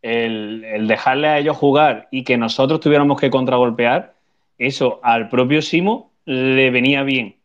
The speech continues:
para no equivocarse. Porque ese Córdoba que tiene mucho la posesión, que le llega el balón, la defensa del rival ya está en estático, no está esperando, eso a Simo, pues,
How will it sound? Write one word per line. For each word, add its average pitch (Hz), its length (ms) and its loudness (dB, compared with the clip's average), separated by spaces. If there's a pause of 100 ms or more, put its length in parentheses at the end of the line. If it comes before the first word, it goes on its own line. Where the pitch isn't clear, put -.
(460)
para 131 220 -2
no 147 100 -4
equivocarse. 151 680 -4 (600)
Porque 131 440 2
ese 160 200 0
Córdoba 175 380 2
que 156 100 -6
tiene 165 220 -4
mucho 165 320 -2
la 147 140 0
posesión, 147 760 0
que 131 140 -6
le 127 160 -2
llega 147 180 0
el 151 60 0
balón, 147 560 2 (180)
la 123 120 0
defensa 143 760 2
del 139 220 -4
rival 139 420 2
ya 139 100 0
está 143 140 -8
en 143 60 -4
estático, 147 600 0
no 135 120 -4
está 139 180 -2
esperando, 143 600 0 (280)
eso 117 240 2
a 127 40 2
Simo, 147 340 2
pues, 123 300 2